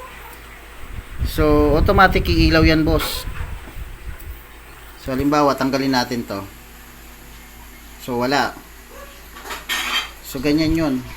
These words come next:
So, pag once sa kinonect mo sa battery, boom,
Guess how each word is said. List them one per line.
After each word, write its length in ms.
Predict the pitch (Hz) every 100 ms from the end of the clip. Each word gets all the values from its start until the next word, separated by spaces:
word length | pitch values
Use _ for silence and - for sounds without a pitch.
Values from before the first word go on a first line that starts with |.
| - - - - -
So, 80 | -
pag 100 | 147
once 240 | 151 175 185
sa 80 |
kinonect 320 | 190 185 185 185
mo 20 |
sa 160 | 185 180
battery, 400 | 165 165 170 175 - - - - - - - - - - - - - - - - - - - - - - - - 156
boom, 240 | 156 127